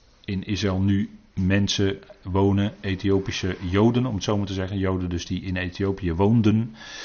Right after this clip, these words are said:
maar die zijn ook naar Israël gegaan, hè. Een substantieel deel komt daar vandaan. Dat is, dat is wel zo, maar dat neemt niet weg dat Cush, eh, een van de vijanden van Israël is. En de derde is de, is de Tigris.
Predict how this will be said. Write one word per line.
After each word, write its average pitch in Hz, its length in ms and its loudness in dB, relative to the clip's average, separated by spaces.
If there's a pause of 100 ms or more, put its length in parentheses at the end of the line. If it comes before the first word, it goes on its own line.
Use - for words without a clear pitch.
(260)
maar 90 140 0
die 87 100 0
zijn 92 200 2
ook 87 100 0
naar 98 140 -8
Israël 85 320 -2
gegaan, 80 400 -6
hè. 117 120 -6
Een 85 340 -10
substantieel 87 880 -4
deel 95 420 2
komt 87 180 -4
daar 82 200 -2
vandaan. 82 420 -2 (260)
Dat 87 100 -8
is, - 320 -8 (180)
dat 95 180 0
is 107 160 -2
wel 90 180 0
zo, 95 340 0 (420)
maar 95 140 0
dat 92 100 -2
neemt 92 200 2
niet 107 180 2
weg 98 280 0
dat - 320 -4 (120)
Cush, - 340 0 (120)
eh, 92 240 -10
een 98 120 -2
van 90 140 -2
de 87 60 0
vijanden 92 440 0
van 87 160 -2
Israël 90 360 -4
is. - 240 -10 (720)
En 113 120 4
de 107 60 6
derde 135 340 10
is 120 160 4
de, 95 420 4 (220)
is 98 220 2
de - 160 -6
Tigris. 147 640 2